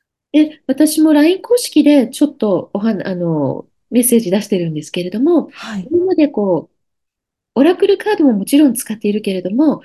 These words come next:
Speaker 2: うん。
Speaker 1: 引き寄せのタロットというのがメインカードとして私皆さんにメッセージを出しているんですね。
Speaker 2: はい。
Speaker 1: で、この引き寄せのタロットは、ものすごく具体的な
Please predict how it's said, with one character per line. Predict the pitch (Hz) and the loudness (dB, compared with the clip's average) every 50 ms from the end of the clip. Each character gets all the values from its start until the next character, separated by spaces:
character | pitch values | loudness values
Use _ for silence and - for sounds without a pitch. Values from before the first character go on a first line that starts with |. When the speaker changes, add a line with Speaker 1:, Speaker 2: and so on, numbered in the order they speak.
| - - | -14 -16
Speaker 2:
う | 262 | -10
ん。 | 269 226 | -8 -8
Speaker 1:
引 | 170 156 | -8 -4
き | - 349 | 0 0
寄 | 381 392 | 0 2
せ | 370 - 381 | 2 0 0
の | 370 381 370 | 0 0 -2
タ | 370 359 392 | -2 0 2
ロ | 359 320 | 2 2
ッ | 311 - | 2 2
ト | - | -2
と | 262 - | -2 0
い | 233 | 0
う | 208 | -2
の | 202 | 0
が | 190 185 | -2 -2
メ | 190 208 247 | 0 2 4
イ | 262 262 254 | 4 4 2
ン | 254 | 0
カ | - - 269 262 | 0 0 2 2
ー | |
ド | 240 208 190 | 2 0 -2
と | - - 170 | -4 -6 -8
し | - - | -6 -2
て | 208 | -2
私 | 196 185 180 190 185 - 190 | -2 -2 -2 -4 -6 -6 -4
皆 | 190 190 196 202 | -4 -2 -2 -2
さ | 202 185 | -2 -4
ん | 175 160 | -4 -2
に | 156 | -2
メ | 160 196 | 0 0
ッ | 220 | -2
セ | 226 - 180 170 | 0 0 0 0
ー | |
ジ | 165 - 151 | 0 0 -4
を | 151 | -4
出 | 151 - 185 180 | -2 -2 -4 -4
し | - | -4
て | - 170 | -6 -6
い | 160 | -6
る | 156 160 156 | -6 -6 -8
ん | 160 | -10
で | 156 156 | -12 -12
す | - 214 | -6 -2
ね。 | 240 294 339 - - _ | -2 0 0 -2 -6 _
Speaker 2:
は | _ - - 262 277 240 | _ -12 -6 -4 -2 -2
い。 | 185 - - _ _ - | -2 -4 -8 _ _ -20
Speaker 1:
で、 | 330 | -14
こ | - 339 | -8 -4
の | 311 320 320 | -2 0 0
引 | 302 - - - | 0 -2 -6 -8
き | - - | -2 0
寄 | 370 370 | 0 2
せ | 359 - 359 | 2 2 2
の | 359 359 | 0 0
タ | 359 349 359 | 2 2 4
ロ | 359 339 | 4 4
ッ | - - _ - | 2 0 _ -6
ト | 208 196 | -4 -4
は、 | 214 220 208 196 - _ _ _ _ _ _ _ - | -2 -4 -4 -6 -8 _ _ _ _ _ _ _ -2
も | 262 294 | 0 2
の | 359 381 | 2 2
す | - 427 | 0 -2
ご | 440 440 440 | -2 0 0
く | - 277 | 0 0
具 | - 254 254 247 | 2 0 -2 0
体 | 330 339 359 339 | 2 2 2 2
的 | - 320 311 - 330 320 | 0 -2 -4 -4 -2 0
な | 311 349 359 349 285 190 160 | 2 2 4 2 2 0 -4